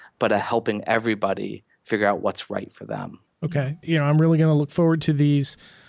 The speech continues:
Speaker 2: uh, these tools and other reports that you guys are gonna put out. I think what you've done so far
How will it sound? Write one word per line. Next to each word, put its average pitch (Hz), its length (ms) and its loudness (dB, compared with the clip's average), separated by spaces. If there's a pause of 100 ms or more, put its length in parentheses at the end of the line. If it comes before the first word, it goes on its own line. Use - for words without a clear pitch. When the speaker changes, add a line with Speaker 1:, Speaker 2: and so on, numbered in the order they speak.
(300)
Speaker 2:
uh, 135 300 -10
these 160 460 -4
tools 208 480 2
and 151 180 4
other 160 200 2
reports 160 440 0
that 147 100 -2
you 135 60 -2
guys 135 180 -2
are - 20 0
gonna 135 120 0
put 139 180 0
out. 156 360 2
I 147 80 -2
think 143 260 -2
what 147 220 0
you've 139 160 0
done 147 200 2
so 151 180 2
far 151 540 0